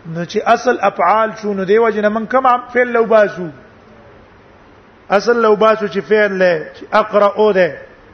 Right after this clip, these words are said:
آکلو ده، اشرعو ده، ټیک شو، ابتدئو ده. او مؤخرم راويستو،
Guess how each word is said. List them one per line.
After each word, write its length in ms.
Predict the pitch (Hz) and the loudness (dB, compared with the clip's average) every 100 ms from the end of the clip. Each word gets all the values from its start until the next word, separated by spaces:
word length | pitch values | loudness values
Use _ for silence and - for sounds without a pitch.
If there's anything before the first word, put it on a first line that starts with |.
| - - - - | -20 -20 -20 -2
آکلو 600 | 208 220 202 214 208 220 | 0 0 2 2 4 4
ده، 280 | 202 180 151 - | 4 2 0 -2
اشرعو 580 | 214 196 214 208 220 233 | -2 2 2 4 4 2
ده، 280 | 208 180 156 - - - - - - - _ - - - - - - - | 2 0 -2 -12 -20 -20 -20 -20 -20 -20 _ -20 -20 -20 -20 -20 -20 -6
ټیک 120 | 214 | -4
شو، 140 | - 240 | 0 2
ابتدئو 800 | 202 208 - - 220 220 233 240 | 2 0 -4 -2 0 2 4 4
ده. 260 | 233 196 143 - - - - - - - - - - - - - - 165 | 4 0 -2 -14 -20 -20 -20 -20 -20 -20 -20 -20 -20 -20 -20 -20 -14 -2
او 160 | 175 | 0
مؤخرم 680 | 185 190 196 185 254 277 262 | 0 2 2 2 0 0 2
راويستو، 840 | 247 233 226 202 - 208 190 175 | 2 2 0 -8 -8 -2 0 0